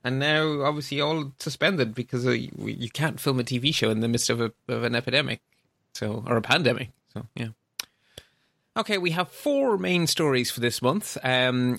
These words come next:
we will first be, uh, looking at Apple and Google's, uh, A P I for,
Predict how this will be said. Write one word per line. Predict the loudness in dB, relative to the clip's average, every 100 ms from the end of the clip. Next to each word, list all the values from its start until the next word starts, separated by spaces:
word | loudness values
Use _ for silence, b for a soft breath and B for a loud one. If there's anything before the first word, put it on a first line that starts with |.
| 0
we | 0
will | 2 2
first | 0 -2 -2 -4 -4
be, | 0 2 2 0 0
uh, | 2 2 2
looking | 0 0 0 0
at | 0
Apple | 0 2
and | 2 2
Google's, | 2 2 4 4 2 2 0 -2 -4 0
uh, | 2 2
A | 0
P | 0 2
I | 2 2
for, | 0 0 2 2 2